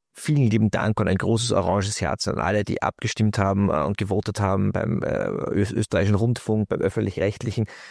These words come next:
Äh, ich war jetzt zum dritten Mal, äh, waren wir unter den ersten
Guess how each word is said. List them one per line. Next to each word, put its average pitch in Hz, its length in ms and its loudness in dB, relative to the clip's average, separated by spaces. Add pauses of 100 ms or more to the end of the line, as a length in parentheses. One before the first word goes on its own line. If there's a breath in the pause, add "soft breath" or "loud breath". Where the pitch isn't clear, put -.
(280 loud breath)
Äh, 95 380 0
ich 95 260 -2
war 87 120 4
jetzt - 180 -2
zum 101 100 0
dritten 143 320 0
Mal, 117 400 4
äh, 98 140 0
waren 101 180 4
wir 101 220 4
unter 104 180 -2
den 95 140 0
ersten 95 440 -2